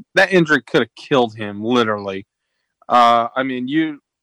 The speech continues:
I mean, you know, they say people that get bit by a shark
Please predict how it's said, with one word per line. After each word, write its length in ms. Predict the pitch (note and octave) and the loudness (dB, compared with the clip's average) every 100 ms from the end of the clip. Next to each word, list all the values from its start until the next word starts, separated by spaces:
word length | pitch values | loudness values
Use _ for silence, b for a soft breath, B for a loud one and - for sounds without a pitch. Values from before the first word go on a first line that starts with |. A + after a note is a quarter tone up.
| _ _ _ _ - | _ _ _ _ -6
I 120 | B3 | -4
mean, 200 | A3 G3+ | -4 -6
you 140 | A3 | -4
know, 200 | A3+ G#3+ | 0 0
they 100 | G3+ | 0
say 240 | F3 - F#3 | -2 -2 -4
people 260 | G3+ F3+ F3+ | -4 -4 -2
that 60 | |
get 180 | F3 D3+ | -2 -2
bit 180 | D#3 D#3+ | -4 2
by 160 | D#3+ | 2
a 40 | D#3+ | 2
shark 400 | - D#3+ D#3+ | 0 2 2